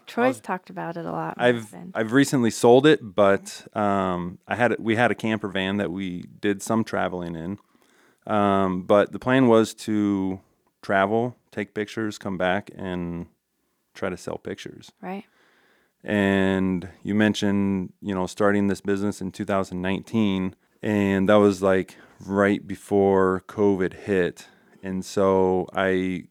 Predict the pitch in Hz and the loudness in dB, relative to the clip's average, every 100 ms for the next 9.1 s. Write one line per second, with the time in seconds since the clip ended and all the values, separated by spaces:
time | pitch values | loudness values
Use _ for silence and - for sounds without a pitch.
0 | _ _ _ _ _ _ _ _ _ - | _ _ _ _ _ _ _ _ _ -14
1 | - 117 110 107 92 95 98 107 101 92 | 0 4 4 4 0 2 6 6 4 2
2 | 90 87 107 92 95 107 - - - _ | -4 -2 2 4 4 0 -4 -16 -20 _
3 | _ _ _ _ _ _ _ _ - 101 | _ _ _ _ _ _ _ _ -6 -2
4 | 101 95 95 95 90 113 107 104 98 98 | 0 0 0 -2 -2 0 2 2 2 0
5 | - 101 98 95 92 92 95 92 90 87 | -4 -4 -2 -2 -4 -4 -4 -2 -2 -4
6 | - 104 95 - _ _ _ _ _ _ | -6 -2 -2 -4 _ _ _ _ _ _
7 | _ _ - 113 117 110 107 - 104 101 | _ _ -6 -6 -4 -4 -4 -6 -6 -4
8 | 92 90 - 95 92 90 92 92 85 85 | -6 -10 -8 -4 -4 -4 -4 -4 -6 -8